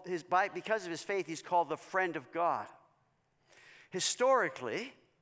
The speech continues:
these twelve verses that we're looking at as far as Abraham, which also, these twelve verses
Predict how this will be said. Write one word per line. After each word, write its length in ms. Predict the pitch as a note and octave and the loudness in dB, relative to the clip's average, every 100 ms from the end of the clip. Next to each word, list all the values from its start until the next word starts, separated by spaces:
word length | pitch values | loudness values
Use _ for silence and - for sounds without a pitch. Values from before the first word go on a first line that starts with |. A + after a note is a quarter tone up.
| _ - - _ - | _ -20 -20 _ -6
these 280 | F3 F3+ - | -2 -2 -2
twelve 360 | - G#3 G#3+ | 4 4 4
verses 300 | E3 E3+ E3 | 0 -2 -2
that 140 | E3+ D#3 | -4 -2
we're 120 | D3 | 0
looking 320 | E3+ - D3 | -2 -2 0
at 220 | C#3+ D3 - - | 0 0 -4 -18
as 60 | - | -6
far 180 | D#3 | -4
as 80 | C#3 C3 | -4 -2
Abraham, 380 | E3+ D#3 C3 C#3+ | -2 -2 -2 -4
which 120 | - - | -4 0
also, 600 | F3 G3+ - E3+ D#3 - - A#2+ | 2 0 0 0 0 -4 -8 -8
these 240 | C#3 E3+ - | -6 -8 -6
twelve 280 | G#3 A#3+ F3 | 0 0 0
verses 340 | G3 D3+ | -4 -4